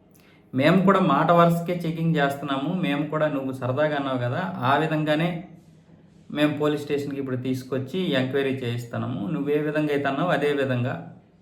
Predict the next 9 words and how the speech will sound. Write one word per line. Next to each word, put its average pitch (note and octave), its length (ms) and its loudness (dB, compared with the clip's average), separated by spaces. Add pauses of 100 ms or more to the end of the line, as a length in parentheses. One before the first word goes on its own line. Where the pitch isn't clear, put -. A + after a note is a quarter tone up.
(160)
అంటూ - 560 0 (360)
మనోడికి E3+ 360 4
ఇప్పుడు E3+ 200 0
సరదా D#3+ 380 4
తీర్చేశారు. C3 540 -4 (1400)
ఇప్పుడు F3+ 180 4
మనోడిని E3+ 380 6
విడిచిపెట్టడం D#3+ 680 2
లేదు. G#2+ 200 -6